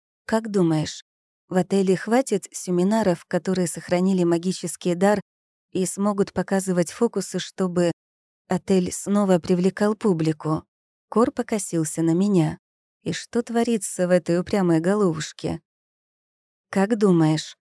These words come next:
настойчиво переспросила я. Кор задумчиво потер переносицу. «Конечно, с аластеровыми чернилами ничего не сравнится, но ты не представляешь, на какие чудеса способны некоторые артефакты».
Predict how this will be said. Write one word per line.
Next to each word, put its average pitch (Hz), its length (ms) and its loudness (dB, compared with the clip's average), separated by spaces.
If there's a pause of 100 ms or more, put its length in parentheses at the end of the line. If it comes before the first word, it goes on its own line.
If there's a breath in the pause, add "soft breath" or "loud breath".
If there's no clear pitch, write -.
(260)
настойчиво 185 600 -2
переспросила 165 640 -4
я. 180 340 0 (800)
Кор 262 220 4
задумчиво 196 640 -2
потер 170 400 -4
переносицу. 175 920 -2 (500)
«Конечно, 180 840 0
с - 140 -10
аластеровыми 180 720 0
чернилами 185 680 0
ничего 185 460 -2
не 165 120 2
сравнится, 165 800 -2 (560)
но 160 200 0
ты 180 160 -2
не 214 140 -2
представляешь, 214 800 0
на 175 140 -2
какие 180 400 -2
чудеса 165 560 -4
способны 190 720 -2 (320)
некоторые 165 560 0
артефакты». 165 800 -4